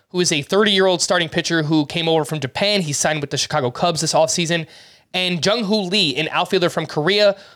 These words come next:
who signed with the San Francisco Giants. Scott has Jung-Hoo Lee at ten, which would be just ahead of Rhett Lauder, I believe. Yes. And then he has Shota Imanaga at sixteen,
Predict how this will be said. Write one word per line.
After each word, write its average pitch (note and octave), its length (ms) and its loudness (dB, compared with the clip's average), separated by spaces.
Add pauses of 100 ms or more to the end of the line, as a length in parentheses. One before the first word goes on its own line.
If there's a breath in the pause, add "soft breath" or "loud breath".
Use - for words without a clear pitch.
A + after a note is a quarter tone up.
who F3 120 -4
signed E3+ 360 0
with D#3+ 160 -4
the D3 180 4
San F#3 280 0
Francisco - 520 -4
Giants. D#3+ 500 0 (440 soft breath)
Scott A#3 300 -2
has C4 240 0
Jung-Hoo A3 280 0
Lee G3+ 280 0
at - 260 -4
ten, C4 520 -2 (400)
which E3+ 200 -4
would D#3+ 220 -2
be F3 640 2 (540)
just F3 520 0
ahead F#3+ 460 2
of F3 580 2 (140)
Rhett C#3 340 -2
Lauder, F#3+ 560 2 (140)
I E3 80 2
believe. G3+ 320 0
Yes. B2+ 300 0
And E3+ 180 0
then E3 260 2 (360 loud breath)
he A#3+ 160 0
has A#3 180 2
Shota G#3+ 420 2
Imanaga E3 720 0
at C#3+ 400 0 (380)
sixteen, - 1400 -4